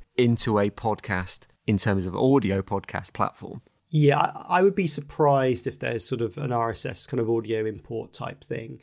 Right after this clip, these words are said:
Speaker 2: I think they're trying to get the big shows, they're encouraging the big shows sometimes with money to, or promotion to be on YouTube, to sort of kind of push everybody else to, to opt in. And even if, you know,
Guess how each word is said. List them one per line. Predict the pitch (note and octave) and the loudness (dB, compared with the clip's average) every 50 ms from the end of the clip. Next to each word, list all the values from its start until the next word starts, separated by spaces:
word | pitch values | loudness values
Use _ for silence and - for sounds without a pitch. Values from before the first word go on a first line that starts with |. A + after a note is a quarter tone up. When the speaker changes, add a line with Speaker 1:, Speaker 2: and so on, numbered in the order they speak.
| _ | _
Speaker 2:
I | - C3 | -2 2
think | C3+ C#3+ | 2 2
they're | C#3+ C#3 | 2 0
trying | C#3 - D#3+ D#3+ | -2 -2 0 0
to | E3 D#3 | 0 2
get | D3+ C#3 - | 0 0 0
the | C3+ B2+ | 0 -2
big | - C#3+ C#3 C#3 | -2 -2 -4 -2
shows, | - - C3 B2 B2 A#2+ A#2 A2 - - - _ _ _ _ | 0 0 2 2 2 0 0 -2 -6 -12 -14 _ _ _ _
they're | - B2+ A#2 | 0 0 0
encouraging | A2+ A2+ - - C#3 C3+ A#2+ A#2+ A#2+ | 0 -2 -2 -2 0 0 0 0 -2
the | A#2 A2+ | -4 -4
big | A2+ A#2 - | -6 -6 -8
shows | - - A#2 A2+ G#2+ | -4 -4 -4 -4 -4
sometimes | - B2 A#2 - A#2 A2+ G#2 A#2 | -6 -8 -8 -8 -10 -10 -8 -8
with | A2+ G#2+ | -6 -4
money | B2 A#2 A2+ A2+ A2 G#2 | -4 -4 -4 -4 -6 -8
to, | - - A#2 A2 G#2+ A#2 C3+ C#3 - _ _ _ _ - | -8 -10 -10 -10 -10 -12 -18 -20 -20 _ _ _ _ 2
or | D#3 D#3 | 2 2
promotion | D3+ D3 - B2 B2+ A2+ - - - A#2 A2 - | 2 2 0 2 2 2 0 -2 -6 -8 -8 -8
to | - A#2+ | -6 -6
be | A2+ | -6
on | A2 A2 A2 | -4 -6 -6
YouTube, | G#2+ G#2+ G2+ - - A2+ G#2+ G#2+ G#2+ - _ _ _ _ - | -8 -8 -10 -10 -10 -10 -10 -10 -12 -16 _ _ _ _ -2
to | - D3 | 0 2
sort | C#3+ C#3+ - D3+ C#3+ | 2 4 4 4 4
of | C3+ A2+ A2 - - - - - D3+ E3 F#3 F#3+ G3 G#3+ _ _ _ _ - | 2 0 -4 -12 -18 -20 -20 -20 -20 -20 -18 -18 -18 -20 _ _ _ _ -2
kind | - D3 C3 B2 | 2 4 4 4
of | B2+ A#2 - - - _ _ _ _ - | 4 0 -2 -8 -18 _ _ _ _ -4
push | - D#3 C#3+ C#3+ C#3+ | 0 2 2 4 2
everybody | C#3 A#2+ B2 A2+ B2+ A#2+ A#2+ B2+ | 0 0 0 -2 -2 0 0 2
else | B2 B2 A#2 A#2 A2 - - - | 2 2 2 2 0 -4 -6 -8
to, | - - B2+ A2+ A2 - _ _ _ _ _ | -4 0 0 0 -2 -4 _ _ _ _ _
to | - - C#3 | -8 -6 -4
opt | C3+ C3+ - - - | -4 -4 -2 2 2
in. | C3+ C3+ D3 E3+ F#3 - - _ _ _ _ - - | 4 4 4 2 0 -2 -8 _ _ _ _ -2 4
And | E3 E3 | 6 8
even | F#3+ G#3 F#3+ D#3 D3+ D3 | 8 8 6 6 4 4
if, | C#3+ C#3 C#3+ - - - - | 2 0 -2 -6 -12 -14 -10
you | - C3+ A2+ | -6 -4 -4
know, | A#2 B2 | -4 -6